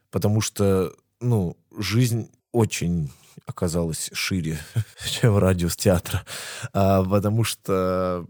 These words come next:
это стало трудно. Ну, то есть надо теперь выживать. И надо везде крутиться. Ты тут что-то сделал, там что-то сделал, там что-то сделал. И работа в театре тебе намного больше... Ну, ты не воспринимаешь... Я вообще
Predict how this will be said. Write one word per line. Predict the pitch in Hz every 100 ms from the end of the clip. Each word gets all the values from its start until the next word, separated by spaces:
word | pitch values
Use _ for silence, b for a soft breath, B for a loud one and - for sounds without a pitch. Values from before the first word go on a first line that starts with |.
| _
это | 104 104 98
стало | - 104 104
трудно. | - 120 98 92
Ну, | 117
то | 117
есть | 101 -
надо | 110 123
теперь | 120 104 107
выживать. | 98 95 95 76 - - _
И | 104
надо | 104 110 104
везде | 95 87
крутиться. | 98 87 82 78 -
Ты | 73 80
тут | 160 196
что-то | - - 147 135
сделал, | 120 123 107
там | 131 151
что-то | - 117 113
сделал, | 98 98 92
там | 113 131
что-то | - 107 -
сделал. | 98 92 95 90 -
И | 110 113 117
работа | 113 110 123 110
в | -
театре | 117 117 110 104
тебе | - 92 101 104 -
намного | - 101 101 107 110
больше... | 110 98 107 101 - 101 95
Ну, | 120 107
ты | - 110
не | 107 104
воспринимаешь... | 104 - 110 160 -
Я | 123
вообще | 143 - - 190